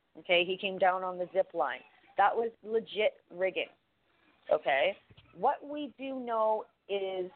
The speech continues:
proper rigging was not going to be used for the Blue Blazer to drop from the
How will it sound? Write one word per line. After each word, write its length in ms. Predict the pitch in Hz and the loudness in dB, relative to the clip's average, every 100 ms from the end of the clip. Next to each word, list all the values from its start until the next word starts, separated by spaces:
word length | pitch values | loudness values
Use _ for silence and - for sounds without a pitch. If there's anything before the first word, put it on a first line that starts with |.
| _ _ - | _ _ 2
proper 360 | 214 196 247 | 4 4 0
rigging 400 | 226 202 185 196 | -6 -8 -8 -12
was 100 | 175 165 | -12 -4
not 220 | 170 - | -4 -4
going 240 | 175 185 | -6 -8
to 100 | 190 | -12
be 100 | 185 | -8
used 540 | 226 196 175 165 170 196 - - - - | -8 -2 0 0 -4 -8 -18 -20 -20 -6
for 60 | - | -2
the 80 | 160 | 0
Blue 220 | 170 180 | 4 4
Blazer 340 | 175 180 170 165 | 6 2 2 -6
to 80 | 170 | -2
drop 320 | 170 151 - | 4 4 2
from 120 | 143 | -8
the 60 | 165 | -16